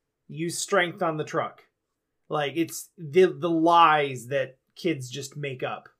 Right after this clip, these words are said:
for, like, "This is how you get through this." 'Cause there's no answer in the game about how to get through that. And there's a,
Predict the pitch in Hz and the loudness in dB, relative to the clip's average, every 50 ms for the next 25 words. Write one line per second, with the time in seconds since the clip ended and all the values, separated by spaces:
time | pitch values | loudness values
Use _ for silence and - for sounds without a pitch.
0 | _ _ _ _ _ _ _ _ - 156 147 143 143 135 127 123 160 208 208 226 | _ _ _ _ _ _ _ _ -6 -4 -2 -2 -2 -2 -2 0 -2 -2 -2 -2
1 | 233 233 254 240 226 208 208 196 190 214 214 214 220 247 233 175 131 82 76 - | -2 2 2 4 2 2 0 -2 0 -2 -2 -2 -6 -6 -4 -4 -4 -6 -8 -14
2 | - - - _ _ _ _ _ _ _ _ _ _ - 226 220 - 247 233 175 | -18 -20 -20 _ _ _ _ _ _ _ _ _ _ -4 -4 -2 0 -2 -2 0
3 | 190 247 240 240 240 214 240 247 - 180 135 101 92 - - 170 175 160 156 143 | 2 2 2 2 0 -2 -4 -4 -4 -6 -6 -6 -8 -12 -10 -8 -8 -6 -6 -8
4 | 135 160 147 110 - _ _ _ _ _ _ _ _ _ _ - 160 156 170 160 | -8 -8 -10 -12 -16 _ _ _ _ _ _ _ _ _ _ -8 -4 0 0 0
5 | 156 143 160 151 147 139 143 139 - 151 143 123 110 98 - 147 160 180 190 185 | 2 2 0 0 0 -2 -6 -8 -8 -10 -10 -10 -10 -10 -8 -2 2 2 4 4
6 | 185 175 147 | 2 0 -2